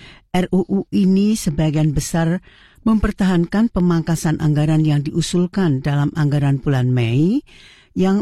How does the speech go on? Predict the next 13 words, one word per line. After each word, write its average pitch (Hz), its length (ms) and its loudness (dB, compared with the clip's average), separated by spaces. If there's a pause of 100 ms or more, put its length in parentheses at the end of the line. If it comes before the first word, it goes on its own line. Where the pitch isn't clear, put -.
memproyeksikan 185 1120 0
penghematan 165 640 0
sebesar 170 800 -4 (480)
tiga 190 320 0
puluh 185 320 -2
tujuh 180 480 -2
koma 165 320 0
delapan 151 640 0
miliar 151 560 0
dolar 143 480 0 (560)
selama 160 480 0
empat 151 320 -4
tahun 226 480 0